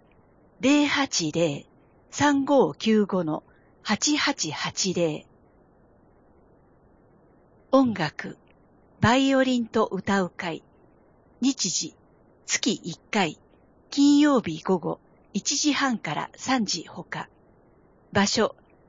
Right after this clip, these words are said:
生涯学習センターほか。費用、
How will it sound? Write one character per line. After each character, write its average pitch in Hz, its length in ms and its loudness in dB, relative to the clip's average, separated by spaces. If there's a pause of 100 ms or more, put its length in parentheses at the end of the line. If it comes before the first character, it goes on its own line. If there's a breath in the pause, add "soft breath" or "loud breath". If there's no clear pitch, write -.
生 285 320 4
涯 269 220 0
学 233 240 -2
習 233 300 2
セ 226 220 0
ン 185 80 -2
タ 156 380 -8
ー - 60 -20
ほ 170 140 -14
か。 160 220 -8 (720)
費 254 180 4
用、 160 280 0